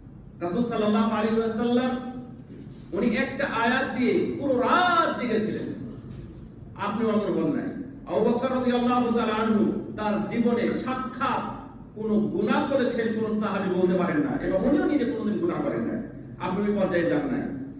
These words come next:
ওমর রাদিয়াল্লাহু তাআলা আনহু যার কাছ থেকে শয়তানি পালিয়ে যেত, ওসমান রাদিয়াল্লাহু তাআলা আনহু, উনি অন্তত সাত আট বার জান্নাতের সুসংবাদ পেয়েছেন। আলী ইবনে আবি তালিব রাদিয়াল্লাহু তাআলা আনহু, যার ব্যাপারে রাসূল সাল্লাল্লাহু আলাইহি ওয়াসাল্লাম বলছেন, "এ হলো,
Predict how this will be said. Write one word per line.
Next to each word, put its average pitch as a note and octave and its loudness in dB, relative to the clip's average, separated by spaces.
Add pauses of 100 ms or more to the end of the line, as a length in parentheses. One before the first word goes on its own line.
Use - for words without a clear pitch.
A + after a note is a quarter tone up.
(180)
ওমর G#3+ 2
রাদিয়াল্লাহু G#3+ 4
তাআলা G#3 4
আনহু F#3 0
যার F#3 2
কাছ F#3+ -4
থেকে G3+ -4
শয়তানি E4+ 2
পালিয়ে A#3+ 4
যেত, - 2 (760)
ওসমান G3+ 0
রাদিয়াল্লাহু F#3+ 0
তাআলা F3+ 0
আনহু, F3 0 (200)
উনি F#3 0
অন্তত G3+ -4
সাত G3+ -4
আট G#3 -2
বার F3+ 0
জান্নাতের F3 0
সুসংবাদ D3 -2
পেয়েছেন। A2+ -2 (480)
আলী - 2
ইবনে A3+ 4
আবি B3 2
তালিব B3 2
রাদিয়াল্লাহু B3+ 2
তাআলা - 4
আনহু, - 4 (360)
যার A#3+ 4
ব্যাপারে A3+ 0
রাসূল A#3 2
সাল্লাল্লাহু A3+ 0
আলাইহি G#3+ 2
ওয়াসাল্লাম G#3+ 0
বলছেন, G#3 0
"এ G#3 0
হলো, G3 2